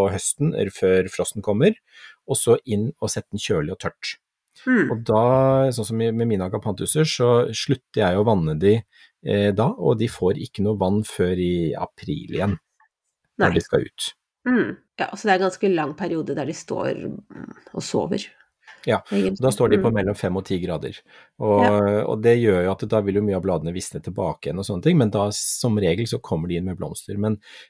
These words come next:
Speaker 1: eh, alternativ to er at hvis potten, altså de liker å stå trangt, men blir det for trangt, så, så vil de slutte å blomstre.
Speaker 2: Ja.
Speaker 1: Eh,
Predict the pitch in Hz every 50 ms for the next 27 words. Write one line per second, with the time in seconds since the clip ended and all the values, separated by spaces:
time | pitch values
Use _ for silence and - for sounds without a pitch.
0 | _ - 117 104 107 107 135 - 127 123 - - 104 90 82 107 104 - - 147
1 | 160 160 123 95 92 87 - - 113 107 110 101 - - - 104 - _ _ 95
2 | 98 101 113 - _ _ - 104 107 107 107 120 113 98 85 - - 107 - -
3 | - - - 113 113 123 127 123 - 113 110 107 101 98 95 95 110 - - -
4 | - - 101 92 87 - - 135 147 143 123 - - - - - 117 110 107 107
5 | 110 - - - - 107 104 101 98 95 85 82 82 90 - - - - 107 -
6 | - 85 90 90 90 - - - - - - _ _ _ _ _ _ - - -
7 | - - - - _ - 190 131 107 101 101 101 101